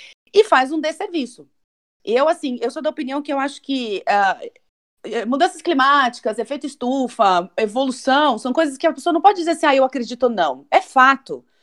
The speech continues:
Você acreditar ou não, não muda em nada, porque continua acontecendo.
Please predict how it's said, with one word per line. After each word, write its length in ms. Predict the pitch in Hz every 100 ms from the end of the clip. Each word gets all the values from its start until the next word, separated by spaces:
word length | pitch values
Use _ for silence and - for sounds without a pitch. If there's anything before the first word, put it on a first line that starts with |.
| _ -
Você 260 | 214 - 508
acreditar 560 | 587 370 254 247 254
ou 120 | 214 185
não, 280 | 208 302 285
não 120 | 285
muda 240 | 330 440
em 120 | 539
nada, 560 | 262 233 285 196 156 131 _ _ _ _ -
porque 220 | 220 320
continua 380 | 359 330 311 415
acontecendo. 680 | 480 - 302 302 240 139